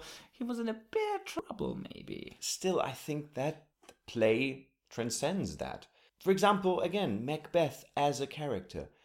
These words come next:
Speaker 2: He is the bad guy. He is the villain. He is the one destroying the natural order, and he's the one who has to be killed in the end. But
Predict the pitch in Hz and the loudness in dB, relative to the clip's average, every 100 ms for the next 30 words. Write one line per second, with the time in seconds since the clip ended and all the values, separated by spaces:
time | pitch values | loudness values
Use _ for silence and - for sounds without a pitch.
0 | _ _ - 190 190 165 185 156 127 - | _ _ -8 -6 -2 4 4 4 -2 -10
1 | _ _ 95 127 135 127 139 127 120 107 | _ _ -6 0 0 0 -4 -4 -4 -8
2 | - _ - 147 139 127 151 127 110 107 | -10 _ -10 -6 -2 2 2 2 -2 4
3 | 117 143 110 82 80 - - 156 160 156 | 10 10 10 4 -2 -8 -8 -4 -2 -2
4 | 151 147 139 - _ _ 139 127 123 123 | -2 -4 -6 -12 _ _ -4 -4 0 2
5 | 131 123 120 120 - - 131 135 135 127 | 2 2 -2 -4 -4 -2 4 6 8 6
6 | 123 117 113 117 117 - 117 117 120 120 | 2 -2 0 0 0 0 -4 -2 2 2
7 | 120 113 104 110 - - 127 - 110 113 | 4 2 0 -4 -10 -10 -8 -6 -6 -6
8 | 113 117 - - 113 - 139 127 120 113 | -8 -8 -12 -10 -10 -4 2 4 2 0
9 | 113 110 107 107 - | 2 2 2 0 0